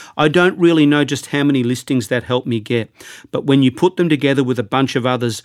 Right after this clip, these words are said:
they make for a very powerful and compelling argument. In fact,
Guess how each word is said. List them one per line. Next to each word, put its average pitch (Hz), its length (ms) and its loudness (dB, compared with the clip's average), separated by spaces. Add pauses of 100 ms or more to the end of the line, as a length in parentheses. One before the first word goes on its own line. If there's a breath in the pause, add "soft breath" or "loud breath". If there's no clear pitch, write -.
(180 loud breath)
they 127 140 0
make 127 260 2
for 127 160 -4
a 120 60 -2
very 135 280 0
powerful 135 520 -2
and 117 120 -4
compelling 117 520 -6
argument. 113 460 -6 (380 loud breath)
In 135 120 0
fact, 147 340 -2